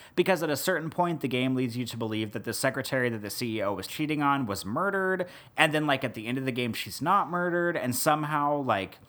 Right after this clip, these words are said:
the daughter and Cole both survived this, like, bomb going off in front of them, even though Cole's in a coma. Like, the daughter's in a wheelchair, but somehow she, like, survived it. It's so weird. And, like, the multiple, like, layers of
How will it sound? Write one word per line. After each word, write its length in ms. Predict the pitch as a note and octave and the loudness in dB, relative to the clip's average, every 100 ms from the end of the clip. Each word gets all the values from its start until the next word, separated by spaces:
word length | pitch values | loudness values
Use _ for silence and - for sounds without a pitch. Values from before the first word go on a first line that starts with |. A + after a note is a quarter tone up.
| _ _ _ - _ - | _ _ _ -20 _ -14
the 160 | A#2+ A#2+ | -4 0
daughter 580 | G#2+ A#2+ C3 D3 C#3+ C#3+ | 4 6 6 4 2 0
and 360 | A#2 C3+ B2 | 0 0 0
Cole 540 | - - G#2+ A#2 D3 D3 | -4 -2 0 2 2 2
both 280 | A#2 B2 | 2 2
survived 720 | - - G#2+ F#2+ F2+ G#2 G#2 | 2 0 2 2 4 2 -2
this, 180 | A2 - | -4 -4
like, 240 | F2+ F2+ - | -4 -2 2
bomb 360 | G2+ C#3+ F3+ | 6 4 4
going 240 | F3+ F3+ F3 | 4 4 4
off 200 | E3 F3+ | 2 2
in 120 | E3+ | 2
front 200 | - E3+ | 4 4
of 120 | D#3 | 4
them, 180 | E3 D#3 | 2 2
even 240 | A#2+ A2 | 0 2
though 140 | A#2 G#2 | 2 2
Cole's 340 | - B2+ A#2 | 2 2 0
in 80 | G2+ | -2
a 80 | E2 | -4
coma. 500 | - D#3+ E3 D#3+ D#3 | -2 0 2 2 4
Like, 260 | A#2+ G2+ - - - | 2 0 -6 -20 -6
the 80 | A#2+ | 2
daughter's 360 | B2 C3+ C3+ | 4 4 2
in 60 | B2 | -2
a 60 | |
wheelchair, 480 | G#2 A2 A2+ - A#2+ | 0 0 0 2 2
but 100 | G#2+ | 2
somehow 300 | - A2+ A#2 | 0 2 2
she, 180 | A2 A2+ | 2 -2
like, 140 | F#2+ | -4
survived 480 | - F#2 F2+ C3 C3+ | -4 -4 2 2 2
it. 80 | C3 | -2
It's 120 | A2 | -4
so 400 | - - F3+ E3 | -4 -2 2 2
weird. 440 | D3 A2+ A2 F#2+ F#2+ | 2 0 0 0 0
And, 180 | C3 | 0
like, 220 | C3+ B2 - | 0 0 0
the 60 | |
multiple, 600 | A#2+ A#2+ C3+ C#3+ C3 C3 | 0 0 0 -2 -4 -2
like, 260 | A#2 G2 - - - - | 0 -2 -4 -16 -16 -6
layers 720 | A2+ A2+ A#2+ A#2 A2+ A2+ G2+ | 0 2 4 2 2 0 2
of 180 | F#2 | 0